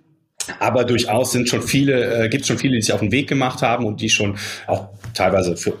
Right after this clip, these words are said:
für Deutschland zumindest beachtliche Erfolge vorweisen. Das heißt, wenn ich jetzt starte, dann kann ich mich ja eigentlich nur noch, und da komme ich zurück auf das Thema oder auf die Analogie zu Dataport und, und, und, und ähnlichen Vorhaben,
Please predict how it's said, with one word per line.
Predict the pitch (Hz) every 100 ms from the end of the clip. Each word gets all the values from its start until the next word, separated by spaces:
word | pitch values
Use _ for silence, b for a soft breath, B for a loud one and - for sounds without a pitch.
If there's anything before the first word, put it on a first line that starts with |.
| - -
für | -
Deutschland | 90 92 - 113
zumindest | 104 101 98 95
beachtliche | - - 104 -
Erfolge | 92 - 117 104
vorweisen. | - 85 78 78 78 - B B
Das | - 101
heißt, | 127 143
wenn | 123
ich | 117
jetzt | 147 170
starte, | - 127 147 151 - - B B B B
dann | 104 107
kann | - 131
ich | 151 139
mich | 104 101
ja | 95 -
eigentlich | 101 104 98 90
nur | 98 92
noch, | 95
und | 92
da | 90
komme | - 107
ich | 104
zurück | 104 92 104
auf | - -
das | 92 -
Thema | 98 95 92 90 -
oder | 92
auf | 82
die | -
Analogie | 85 85 85 101
zu | 104 87
Dataport | 110 131 107 117 104 104
und, | 92 92
und, | 95 95
und, | 98 92
und | 98
ähnlichen | 104 131 123 - 107
Vorhaben, | 110 113 113 107 113